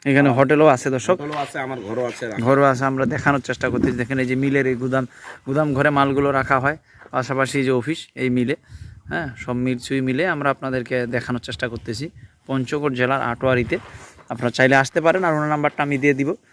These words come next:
Speaker 1: আপনারা যা-, যদি প্রয়োজন মনে করেন যোগাযোগ করবেন। সকলে সুস্বাস্থ্য কামনা করে শেষ করব আজকে পঞ্চগড়ে আটোয়ারি থেকে। ভালো থাকবেন। আবারও একটু ভুট্টাটা আপনাদের দেখাই। ভুট্টা এটা কাঁচা, আর শুকাইলে আমরা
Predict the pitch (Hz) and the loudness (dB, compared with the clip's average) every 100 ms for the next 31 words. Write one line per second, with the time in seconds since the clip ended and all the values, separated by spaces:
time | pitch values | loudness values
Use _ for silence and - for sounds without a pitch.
0 | _ _ 131 135 127 135 - - 120 127 | _ _ -4 0 0 -2 -6 -8 -4 -2
1 | 123 170 165 180 175 165 196 208 165 151 | 4 6 6 4 4 4 2 4 4 4
2 | 143 135 123 120 117 123 - - - - | 2 -2 -4 -4 -6 -10 -12 -20 -20 -20
3 | - - - - - - - - - - | -20 -20 -20 -20 -20 -20 -20 -20 -6 4
4 | 160 180 180 175 202 - 185 196 196 185 | 6 6 6 2 2 0 0 4 4 4
5 | 190 190 - 180 175 208 175 175 170 160 | 4 2 2 2 4 4 4 0 -2 -4
6 | 151 151 156 147 156 147 147 170 147 151 | -2 2 4 4 4 2 2 0 0 0
7 | 139 139 175 202 143 139 139 147 151 151 | -2 0 2 2 -2 -2 2 4 4 0
8 | 131 131 151 143 135 131 127 127 156 175 | -4 -2 0 0 0 -4 -4 -4 -4 -6
9 | - - - - 131 - 143 143 143 147 | -6 -8 -8 -10 -10 -2 2 2 2 0
10 | 143 - - - 180 185 202 - - - | -2 -4 -10 0 2 4 0 -2 -16 -14
11 | - - 143 139 - 175 175 170 156 160 | -10 0 0 0 -2 -2 0 2 2 4
12 | 156 | 2